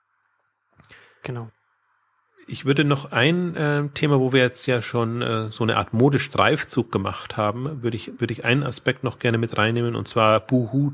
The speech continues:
Speaker 2: dot com, ähm, die jetzt an die Börse gegangen sind vor kurzem und, ähm, die ja so verschrien waren, also gerade England ist ja gerade so ein Börsenboom und, ähm, das ist Mode für, ähm, sehr junge Zielgruppen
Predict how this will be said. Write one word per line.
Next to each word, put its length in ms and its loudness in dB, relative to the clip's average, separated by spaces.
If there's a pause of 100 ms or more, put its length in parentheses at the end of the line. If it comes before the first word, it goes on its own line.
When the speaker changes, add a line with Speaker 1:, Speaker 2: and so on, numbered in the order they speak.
Speaker 2:
dot 320 -2
com, 440 -2 (400)
ähm, 340 -2
die 160 -2
jetzt 320 -2
an 140 -2
die 80 -2
Börse 360 6
gegangen 420 0
sind 200 -6
vor 160 -8
kurzem 580 -2 (440)
und, 520 -2
ähm, 280 -2 (120)
die 100 4
ja 120 8
so 140 2
verschrien 560 -2
waren, 400 4
also 140 -4
gerade 280 2
England 300 -2
ist 60 -4
ja 80 0
gerade 200 -2
so 100 -4
ein 120 -4
Börsenboom 720 0
und, 320 -6 (340)
ähm, 240 -4
das 160 -2
ist 160 -4
Mode 380 4
für, 560 4
ähm, 340 0 (140)
sehr 240 2
junge 260 2
Zielgruppen 720 -2